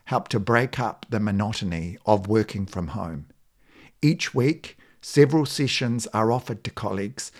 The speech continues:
with an invitation to pop over to join me at a cafe,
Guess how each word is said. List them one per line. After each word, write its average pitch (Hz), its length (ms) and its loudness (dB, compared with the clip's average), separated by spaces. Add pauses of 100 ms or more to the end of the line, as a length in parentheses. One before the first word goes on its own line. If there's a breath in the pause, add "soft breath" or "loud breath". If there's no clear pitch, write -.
(160 loud breath)
with 123 140 2
an 120 100 4
invitation 123 760 0
to 104 120 -4
pop 135 340 0
over 110 460 0 (220 soft breath)
to 117 100 -4
join 120 420 2
me 95 300 -2
at 101 140 -2
a 98 40 -8
cafe, 85 600 -6